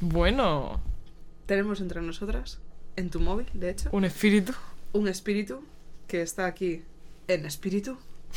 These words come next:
Speaker 2: porque no ha podido acompañarnos, pero que tiene múltiples preguntas sobre este país. No me acuerdo cuál era la primera. Nuria,
Speaker 1: Eh,
Speaker 2: cuéntanos.
Speaker 1: no sé si está por dos. Un segundo, lo voy a poner y parar. Sí, está por dos. Espérate, ahora. Vale.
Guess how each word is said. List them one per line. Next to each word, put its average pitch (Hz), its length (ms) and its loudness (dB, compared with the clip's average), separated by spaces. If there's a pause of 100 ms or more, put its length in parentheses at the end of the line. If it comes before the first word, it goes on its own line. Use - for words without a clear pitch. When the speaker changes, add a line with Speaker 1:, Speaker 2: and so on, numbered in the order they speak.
(120)
Speaker 2:
porque 190 220 6
no 190 80 2
ha 190 80 0
podido 160 180 0
acompañarnos, 180 720 -4 (640)
pero 202 200 2
que 202 100 -2
tiene 262 400 -6
múltiples 214 500 -4
preguntas 196 600 -4
sobre 170 320 -4
este - 180 -4
país. - 380 -8
No 208 100 -2
me 226 60 -2
acuerdo 208 260 -2
cuál 170 140 -4
era 165 160 -4
la 156 80 -8
primera. 190 340 -4 (240)
Nuria, 202 300 -2
Speaker 1:
Eh, - 560 -2
Speaker 2:
cuéntanos. 185 340 6
Speaker 1:
no 180 80 8
sé 190 120 4
si 240 80 4
está 208 220 4
por 156 200 2
dos. 147 260 0
Un 180 140 2
segundo, 175 260 2
lo 151 80 4
voy 156 120 6
a 156 40 4
poner 185 220 6
y 196 40 6
parar. 151 300 4 (320)
Sí, - 220 8
está 170 240 4
por 170 160 6
dos. 151 280 2
Espérate, 156 440 4
ahora. 156 400 6 (160)
Vale. 160 340 0